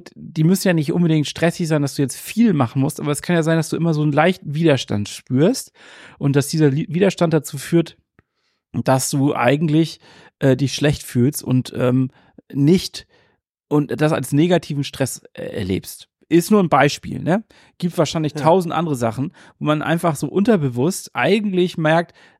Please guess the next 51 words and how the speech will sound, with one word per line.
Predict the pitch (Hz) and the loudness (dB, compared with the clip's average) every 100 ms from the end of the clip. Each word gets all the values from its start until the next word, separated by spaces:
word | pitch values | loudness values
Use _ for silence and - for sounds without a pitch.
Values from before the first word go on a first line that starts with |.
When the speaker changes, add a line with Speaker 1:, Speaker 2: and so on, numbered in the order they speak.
| - | -12
Speaker 1:
"Ich | 139 | -6
find's | 175 160 | -4 -4
scheiße", | - 156 170 - 127 151 208 | 0 2 2 0 -2 -2 -2
oder | - 131 | -2 0
der | 131 | 0
Körper | - 175 185 147 | 2 2 4 0
signalisiert | 156 156 139 135 220 | 0 0 0 0 0
einem | 147 131 | 0 0
eigentlich | 139 143 135 | 0 -2 -2
mit, | 135 | 0
damit, | 143 139 | 2 2
dass | 135 | 2
er | 131 131 - | 0 0 -4
Fett | 170 - | -6 -4
ansetzt, | 131 120 143 - - - - _ | -2 0 0 -2 -16 -20 -20 _
"Find | - 165 | -2 0
ich | 147 | 0
scheiße, | - 151 160 - 120 117 - | 2 4 4 2 0 0 -2
was | 131 120 | -4 -4
hier | 127 127 | -2 0
gerade | 120 123 | 0 0
passiert, | 131 120 143 | -4 -4 -4
das | 127 123 | -2 -4
ist | 123 | -4
Stress | - 156 | -2 -2
für | - | -2
mich, | 104 135 135 | -4 -4 0
negativ." | 147 131 - 120 180 - - - - - _ - | 0 0 -2 -4 -6 -8 -20 -20 -20 -20 _ 2
Und, | 160 196 220 - | 4 6 2 -2
äh, | - 156 156 156 156 _ _ - | 0 4 4 4 -2 _ _ 0
ja, | 170 107 87 _ _ _ | 4 4 2 _ _ _
und | - 147 | -4 -4
ich | - 139 | -4 -4
gl-, | - - | -6 -4
ich | 139 | -6
könnte | - 202 202 | 0 2 2
mir | 151 | 0
fast | - 220 - | 0 -4 -4
ein | |
bisschen | 220 190 | -8 -6
vorstellen, | 185 185 165 | -2 -2 0
bei | 139 120 | 0 2
mir | 151 220 | 4 4
zumindest, | - 120 110 135 - | 2 0 0 0 -2
wenn | 123 | 0
ich | |
jetzt | 127 | 0
auf | 123 | 0
meine | 131 147 139 | 2 2 2
Situation | 117 117 113 123 117 | 0 0 0 0 -2
gucke, | - 120 | 0 0